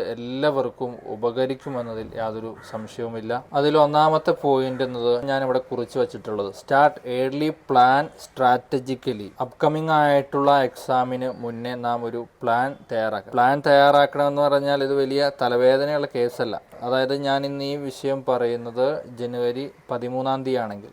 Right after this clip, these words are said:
ഇൻഷാ അല്ലാ ഇനിയും ഒരു മാസം നമുക്കൊരു പതിനെട്ട് ദിവസം കിട്ടും. ദക്ഷിണ സിലബസ് അനുസരിച്ചാണെങ്കിൽ ഫെബ്രുവരി എട്ടാം തീയതി എക്സാമിനേഷൻ സ്റ്റാർട്ട് ചെയ്യാണ്. അങ്ങനെ വരുമ്പോൾ മൊത്തം ഒരു ഇരുപത്തഞ്ച് ദിവസം ഇനി എക്സാമിനേഷനിലേക്ക് ഉണ്ടെങ്കിൽ ഇതിൽ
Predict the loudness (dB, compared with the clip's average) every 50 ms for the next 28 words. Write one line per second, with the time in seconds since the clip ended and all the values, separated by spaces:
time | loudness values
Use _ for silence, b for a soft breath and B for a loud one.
0 | -14 -14 -8 0 4 6 6 6 6 4 2 0 0 -2 -4 -4 -2 -2 0 0
1 | -2 -2 0 0 2 2 2 0 -2 -4 -2 -2 -2 -2 -4 -4 -4 0 2 2
2 | 2 2 0 -2 -4 -4 -4 -2 -2 -2 -2 -4 -6 -8 -8 -8 -6 -4 -2 -4
3 | -4 -4 -4 -4 0 2 4 4 4 4 2 0 0 2 2 2 2 2 0 0
4 | 0 -2 -2 -2 -2 -2 -2 -2 0 2 2 2 2 0 -4 -6 -6 -6 -4 -4
5 | -4 -4 -2 -2 0 0 2 2 0 -2 -2 0 0 0 0 0 -2 -2 -2 -4
6 | -4 -6 -6 -4 -4 -4 -4 -6 -8 -10 -10 -10 -12 -12 -12 -14 -16 -6 -2 0
7 | 0 0 0 -4 -4 -4 -4 -6 -8 -12 -16 _ -8 -8 -6 -2 -2 0 2 2
8 | 2 2 0 0 0 2 2 0 2 2 0 2 2 2 0 0 0 0 0 0
9 | 2 0 0 2 0 0 0 2 2 2 0 0 -2 -4 -2 -4 -4 -6 -6 -8
10 | -8 -8 -10 -12 -4 -2 0 0 2 2 2 0 0 0 -2 -2 -4 -2 -2 -2
11 | -2 -2 -4 -6 -6 -6 -8 -10 -8 -10 -10 -10 -8 -4 -2 -2 0